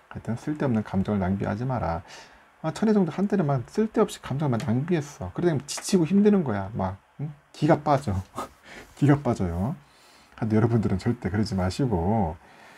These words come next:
그 통제할 수 없는 일에 불평할 필요가 없어요. 뭐, 통제할 수 없는데 어떻게 불평해? 불평하지 마세요. 통제할 수 있으면 좋겠지만은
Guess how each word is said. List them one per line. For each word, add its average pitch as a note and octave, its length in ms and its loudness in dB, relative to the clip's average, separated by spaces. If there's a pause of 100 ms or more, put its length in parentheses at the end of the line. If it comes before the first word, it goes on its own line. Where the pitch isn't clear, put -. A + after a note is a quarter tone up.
(240)
그 A#2+ 240 -2
통제할 A3 480 6
수 G3+ 160 0
없는 B2 240 2
일에 A2 240 2
불평할 C3 440 -2
필요가 E3 260 -2
없어요. A#2 800 -2
뭐, - 120 -10
통제할 F3+ 360 2
수 - 120 -6
없는데 F#2 240 -2
어떻게 F#2 260 -4
불평해? A2 640 -6
불평하지 - 460 -4
마세요. B2+ 680 -2 (460)
통제할 D3 340 0
수 C#3+ 120 -6
있으면 G2+ 220 -6
좋겠지만은 G#2 720 -6